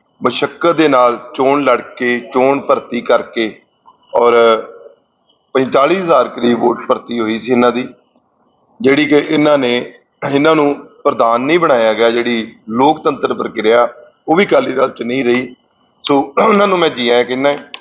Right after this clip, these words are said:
ਬਲਵੰਤ ਸਿੰਘ ਜੀ, ਪ੍ਰੈਜ਼ੀਡੈਂਟ ਬੀ ਸੀ ਵਿੰਗ ਸ਼੍ਰੋਮਣੀ ਅਕਾਲੀ ਦਲ, ਮੈਂ ਉਹਨਾਂ ਦਾ ਵੀ ਜੀ ਆਇਆਂ ਕਹਿੰਦਾ ਆ। ਉਹਨਾਂ ਦਾ ਵੀ ਬਹੁਤ ਵੱਡਾ ਰੋਲ ਹੈ, ਬੈਕਵਰਡ ਕਲਾਸ ਦੇ ਵਿੱਚ ਬੜਾ ਵੱਡਾ ਨਾਂ ਆ।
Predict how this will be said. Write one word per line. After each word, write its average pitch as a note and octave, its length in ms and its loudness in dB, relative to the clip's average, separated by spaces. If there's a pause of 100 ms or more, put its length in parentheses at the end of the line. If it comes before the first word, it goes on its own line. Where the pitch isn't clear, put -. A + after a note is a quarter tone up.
(1300)
ਬਲਵੰਤ C3+ 320 2
ਸਿੰਘ D#3 220 -2
ਜੀ, D3 200 -2
ਪ੍ਰੈਜ਼ੀਡੈਂਟ C3 580 -2
ਬੀ A#2 200 -6
ਸੀ C#3 180 0
ਵਿੰਗ G2+ 200 -2 (880)
ਸ਼੍ਰੋਮਣੀ D#3+ 440 2
ਅਕਾਲੀ B2+ 280 0
ਦਲ, A2+ 300 -2 (800)
ਮੈਂ A#2 220 2 (280)
ਉਹਨਾਂ D3 220 2
ਦਾ D3 120 2
ਵੀ B2+ 320 -4 (280)
ਜੀ B2+ 160 0
ਆਇਆਂ C#3 200 2
ਕਹਿੰਦਾ B2 440 0
ਆ। C3 40 -6 (600)
ਉਹਨਾਂ E3 220 2
ਦਾ E3 100 4
ਵੀ D#3+ 120 0
ਬਹੁਤ C#3+ 260 0
ਵੱਡਾ A#2+ 280 0
ਰੋਲ B2 260 0
ਹੈ, B2+ 140 2 (720)
ਬੈਕਵਰਡ A2+ 340 -2
ਕਲਾਸ A#2 320 0
ਦੇ A#2 200 0
ਵਿੱਚ G#2+ 480 0
ਬੜਾ A2 220 2
ਵੱਡਾ G2+ 240 0
ਨਾਂ G2+ 240 0
ਆ। A2+ 140 0